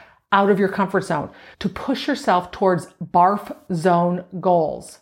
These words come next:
Not that you're totally barfing, but you're on the edge, because then your brain will start giving you all the work that you need to do, all the thoughts that you have to overcome, all the beliefs that you have to let go.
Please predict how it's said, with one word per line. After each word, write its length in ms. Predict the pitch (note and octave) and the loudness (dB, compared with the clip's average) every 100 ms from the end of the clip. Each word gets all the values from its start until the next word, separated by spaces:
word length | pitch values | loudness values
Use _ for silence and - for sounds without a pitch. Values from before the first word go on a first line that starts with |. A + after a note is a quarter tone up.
| _ - | _ -2
Not 140 | F#3+ | 0
that 120 | C#4 F4+ | 2 2
you're 100 | D#4+ | 2
totally 360 | F4 E4+ E4+ | 2 4 2
barfing, 420 | - C#4 - A#3+ | 4 2 2 2
but 160 | A3 A3 | 2 2
you're 160 | C#4 C4 | 2 2
on 140 | D4 | 2
the 160 | C4+ - | 0 2
edge, 560 | G#3+ F3+ D#3 C#3+ - _ _ _ _ | 4 4 0 -8 -14 _ _ _ _
because 380 | G#3 A3+ F#3 E3+ | -2 2 2 2
then 500 | F#3+ G3 C4 F4+ F#4+ _ _ _ - | 2 2 2 0 -6 _ _ _ -2
your 140 | G3 | 0
brain 520 | F3+ F3+ G3+ B3 C4+ - | 2 2 2 0 -2 -6
will 120 | F#3+ | -4
start 300 | G#3 G3 E3+ | 0 0 2
giving 240 | F#3+ G3 | 2 4
you 200 | F#3 F3 - | 2 0 -2
all 500 | E3+ F3 F#3+ A3 A3 | 2 4 4 2 0
the 100 | A3 | 0
work 460 | F#3 F3+ E3 - - | 2 2 0 -4 -10
that 140 | - | -6
you 100 | F3+ | -4
need 220 | E3+ E3+ | -2 -2
to 100 | F3+ | -4
do, 340 | E3 D#3+ - - _ _ _ _ _ - | -2 -4 -6 -12 _ _ _ _ _ -2
all 220 | E3+ G3+ | 2 4
the 140 | A#3 A#3 | 2 -2
thoughts 400 | - F#3+ G3 - | 0 2 2 -4
that 160 | E3+ | -4
you 80 | E3+ | -2
have 200 | - F3 | -2 -2
to 80 | - | -2
overcome, 500 | F3 E3+ E3 E3 D#3+ - | -6 -6 -6 -6 -6 0
all 180 | F3+ | 2
the 80 | A3+ | 2
beliefs 600 | C4+ G#3 F3+ F#3 A3 A3 | 2 2 4 6 4 2
that 100 | - | -4
you 100 | - | -2
have 180 | D3 D#3 | -2 -2
to 60 | - | -2
let 220 | D#3 D#3 | -4 -4
go. 360 | - - - | -6 -6 -6